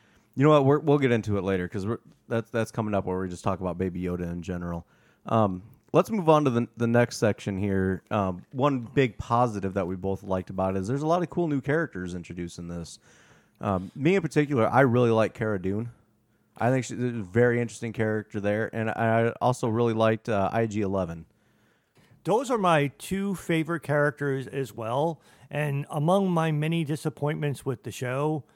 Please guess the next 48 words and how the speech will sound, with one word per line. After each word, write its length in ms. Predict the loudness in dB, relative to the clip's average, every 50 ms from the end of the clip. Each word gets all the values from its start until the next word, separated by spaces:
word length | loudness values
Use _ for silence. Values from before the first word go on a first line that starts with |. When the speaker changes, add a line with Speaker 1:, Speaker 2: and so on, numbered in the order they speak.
| _ _ _ _ _ _
Speaker 2:
is, 440 | -8 -6 -4 -4 -4 -6 -8 -8 -4
we'll 100 | -4 -4 0
get 260 | 0 -2 -2 -2 -6
to 80 | -8 -6
Baby 260 | -6 -6 -6 -6 -4
Yoda 240 | -4 -4 -4 -4 -4
later, 280 | -4 -4 -2 -2 -2 -2
but 180 | -4 -6 -6 -6 -8
if 140 | -6 -4 -2
you 80 | 0
were 100 | 0 0
gonna 180 | 2 2 0 -2
put 240 | -2 -2 -4 -4 -4 -6
together 680 | -6 -2 -2 0 0 0 0 0 0 -2 -4 -6 -8 _ _ _ _ _ _ _ _ _
a 80 | -10 -10
crew 600 | -10 -12 -6 -2 -2 -2 -2 -4 -8 -10 -12 -14 -16 _ _ _ _ _ _ _ _ _ _
and 220 | -10 -8 -8 -4
Baby 260 | -4 -4 -4 -4 -4
Yoda 260 | -4 -2 -2 -2 -4 -4
had 220 | -4 -4 -4 -4
to 80 | -4 -4
be 140 | -4 -4 0
a 60 | 0
part 240 | 0 0 0 0 -2
of 60 | -4
the 100 | -10 -12
show, 500 | -10 -8 -8 -6 -4 -4 -4 -4 -4 -6 -10 _ _ _ _ _ _ _
it 100 | -4 -2
would 120 | -2 0 -2
make 200 | -2 -4 -6 -8
so 500 | -12 -4 0 2 2 2 0 -2 -4 -8 _
much 300 | -6 -4 -4 -4 -4 -6
sense 500 | -8 -8 -8 -8 -6 -8 -10 -12 -14 -16 -14
if 140 | -14 -14 -8
Cara 440 | -6 -2 0 0 0 0 -2 -4 -6
and 120 | -6 -6 -6
I 100 | -6 -6
G 180 | -6 -6 -8
eleven 540 | -6 -4 -4 -4 -4 -4 -6 -6 -8 -8 -10 -14 _
were 120 | -8 -6 -6
just 200 | -4 -6 -6 -8
a 40 | -8
part 220 | -4 -2 -2 -2
of 80 | -2 -4
the 80 | -8
crew, 400 | -8 -6 -4 -2 -2 -2 -2 -4 -8 _ _ _ _ _ _
especially 440 | -8 0 2 2 2 2 0 0 0
the 380 | 0 0 0 0 0 -2 -4